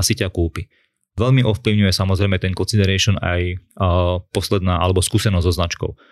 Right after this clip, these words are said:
To znamená, mnohokrát si kúpíš na základe znalosti nejakú značku, získaš nejakú skúsenosť, ak je pozitívna a ak tá skúsenosť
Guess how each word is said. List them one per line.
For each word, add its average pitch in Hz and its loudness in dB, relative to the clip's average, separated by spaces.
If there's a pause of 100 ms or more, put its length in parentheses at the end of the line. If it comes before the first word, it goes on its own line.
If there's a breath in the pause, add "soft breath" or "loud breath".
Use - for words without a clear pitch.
(120 soft breath)
To - -2
znamená, 101 0
mnohokrát 107 0
si 101 0
kúpíš 95 -2
na 98 0
základe 90 -2
znalosti 92 -2
nejakú 92 0
značku, 85 0 (800 soft breath)
získaš 107 0
nejakú 98 -4
skúsenosť, 127 0
ak 107 -4
je 107 2
pozitívna 107 0 (160)
a 98 -2
ak 104 -8
tá 95 -2
skúsenosť 98 0